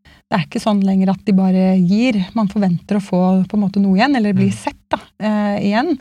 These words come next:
Speaker 2: Hvordan da?
Speaker 1: Nei, altså, jeg tror, eh, vi er jo mer flyktige, ikke sant? Vi, eh, vi, vi er ikke sånn at vi er liksom lojale mot en eller to saker lenger i like stor grad. Og, og i den flyktigheten så er det også en forventning om å både få vite hva som blir resultatene av det jeg ga,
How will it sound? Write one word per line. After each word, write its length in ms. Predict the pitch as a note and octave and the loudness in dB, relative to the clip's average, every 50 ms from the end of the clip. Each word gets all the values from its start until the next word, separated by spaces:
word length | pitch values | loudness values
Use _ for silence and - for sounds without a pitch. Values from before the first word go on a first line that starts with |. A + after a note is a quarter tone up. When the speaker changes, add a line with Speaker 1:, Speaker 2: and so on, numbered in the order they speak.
| - - C3 | -6 -8 -4
Speaker 2:
Hvordan 240 | B2 A#2+ C#3+ D3 | -4 -2 -2 -2
da? 80 | C3 A#2+ B2 B2+ - _ _ _ _ - | -2 -4 -4 -6 -10 _ _ _ _ -4
Speaker 1:
Nei, 180 | C#4 E4+ G4+ F4 | -2 0 0 0
altså, 280 | D#4+ C#4 - D4 C#4+ C#4 C4+ C4+ C4+ C4+ C4+ C#4 C4+ | 0 0 0 2 2 2 2 0 -2 -4 -4 -6 -6
jeg 140 | B3+ B3+ B3+ | -6 -6 -6
tror, 300 | - A#3+ C4 C4 C4 C4 | -4 -2 -2 -2 0 0
eh, 800 | C4+ C4+ C4+ C4 C4 B3+ B3+ B3 B3 B3 B3 B3 A#3 G3+ - - C#4+ D4 - - - | 2 2 2 4 4 4 2 2 2 2 2 0 -2 -4 -8 -12 -16 -20 -8 -2 0
vi 100 | A3+ C4 | 0 2
er 120 | B3+ B3+ | 2 2
jo 40 | B3+ | 2
mer 120 | B3 A#3+ A#3 | 2 0 0
flyktige, 480 | - - - - - - - - F#3+ G3 | -2 -4 -4 -4 -6 -8 -4 0 0 0
ikke 100 | G3 - - | 0 0 0
sant? 180 | A#3+ G#3+ - | 0 0 0
Vi, 280 | - A#3+ A#3 A3+ A3+ A3+ | 0 0 2 2 2 2
eh, 280 | A3 A3 A3 A3 A3 G#3+ | 2 2 2 0 0 0
vi, 180 | G#3+ G#3 A3+ G#3 | -2 -2 -2 0
vi 160 | G3 G3+ A#3 | 0 0 0
er 140 | A3 E3+ C#3 | 0 -2 -4
ikke 160 | - - A#3 | -4 -4 -4
sånn 180 | - A3 F#3+ F#3 | -2 0 0 0
at 140 | F3+ F3+ - | 0 0 -2
vi 80 | G#3+ | 0
er 140 | G3 F#3 F#3+ G3 | 0 2 2 2
liksom 180 | G3 F#3+ G3 F#3+ | 2 2 2 2
lojale 340 | G3 F#3 E3 E3 F3+ F3+ | 2 2 2 0 0 2
mot 200 | F#3 F#3+ F#3 F#3+ | 2 2 2 2
en 220 | G3 F3 F3 F#3 F#3 | 0 0 2 2 2
eller 120 | F#3+ F#3+ F#3 | 2 2 0
to 200 | - - F#3+ F#3+ | 0 -2 -2 -2
saker 440 | - - F#3 E3+ E3 - - - F3+ | 0 0 0 -2 -2 -4 -4 -2 -2
lenger 380 | F3 F3+ F3+ F3+ F#3 F#3+ G3+ G#3 | 0 2 2 2 2 2 2 2
i 40 | G3+ | 2
like 200 | G#3 G3 G3 G3 | 0 -2 -4 -6
stor 220 | F3+ - - F#3+ F#3 | -8 -6 -4 -2 -2
grad. 400 | F#3 F3+ F#3 A3 B3 C#4 D#4 C#4+ - - - - - - - - - - - _ _ - | 0 0 0 0 0 0 0 -2 -6 -10 -14 -20 -20 -20 -20 -20 -20 -20 -20 _ _ -6
Og, 260 | - A#3+ A#3+ A#3 - - | -2 0 0 0 0 0
og 100 | B3+ C4+ | 0 0
i 160 | A#3+ A3+ A#3 | 2 2 2
den 160 | A3+ A3+ A3+ | 2 0 -2
flyktigheten 580 | - - B3+ - - - F#3+ F#3 F3+ E3+ - A3+ | -2 -4 -6 -8 -6 -4 -2 -2 -2 0 -2 -2
så 200 | G#3+ B3+ A3+ F#3+ | 0 0 0 2
er 40 | F#3 | 2
det 80 | G#3 | 0
også 140 | G3 G3+ A3 | 0 0 0
en 100 | G#3 F#3+ | -2 0
forventning 560 | G3 G#3+ G3 F#3+ F3+ F3 E3+ - G3 G3 F#3+ | 0 0 0 0 0 0 -2 -2 0 2 2
om 140 | F#3+ F#3+ G3 | 2 2 2
å 20 | |
både 380 | F#3+ G3 F3+ F3 A3+ B3+ C4 B3+ | 2 2 2 2 2 2 0 0
få 160 | - - - B3 | -2 -6 -4 -2
vite 280 | A#3+ A#3 F3 - - F#3 | -2 -2 -2 -2 -2 -2
hva 80 | F3 | -2
som 140 | - - F#3+ | 0 0 0
blir 100 | F#3 F#3 | 2 2
resultatene 720 | G3 E3+ - G#3 F#3+ - - - - E3 - - A3 G#3 | 0 -2 -4 -4 -8 -6 -6 -8 -8 -8 -6 -4 -2 -2
av 80 | G3+ G3+ | 0 0
det 140 | F#3+ F3+ - | 0 0 -2
jeg 300 | - - E3+ - F3+ F3 | -4 -4 -4 -2 0 0
ga, 180 | E3+ F3 F#3+ | 2 2 2